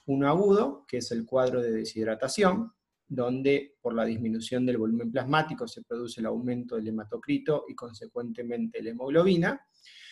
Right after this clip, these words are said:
Y otro cuadro crónico, que es el síndrome de Gaisbo, también disminuido, em,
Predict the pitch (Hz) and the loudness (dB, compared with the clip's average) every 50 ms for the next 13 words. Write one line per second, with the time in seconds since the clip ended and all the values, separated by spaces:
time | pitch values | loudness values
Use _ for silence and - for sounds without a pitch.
0 | - - - _ _ _ - 175 202 202 202 185 - - 170 165 165 160 160 165 | -20 -20 -20 _ _ _ 4 6 6 6 6 4 6 8 8 10 10 10 8 8
1 | - 240 220 208 160 151 147 - 170 170 220 - - - - - - 135 - - | 6 6 8 8 6 4 4 4 4 4 4 0 -4 -12 -6 -4 -2 -2 -2 -2
2 | 123 123 123 - - 143 143 139 135 123 120 120 123 135 175 202 185 156 123 127 | -4 -4 -4 -2 0 2 2 2 2 2 2 2 4 6 6 6 6 4 2 0
3 | 135 147 185 - - _ _ _ - 117 110 113 123 151 170 170 156 135 123 117 | 0 -2 -2 -4 -8 _ _ _ -2 0 0 2 4 6 6 6 4 2 0 -2
4 | 120 117 113 110 113 117 120 123 127 127 127 135 135 143 165 - _ 123 120 113 | -2 -2 -2 -2 -2 -2 -2 0 2 2 2 2 0 -2 -6 -8 _ -4 -2 -2
5 | 113 113 110 - 160 175 196 | -2 -2 -4 -6 -8 -12 -18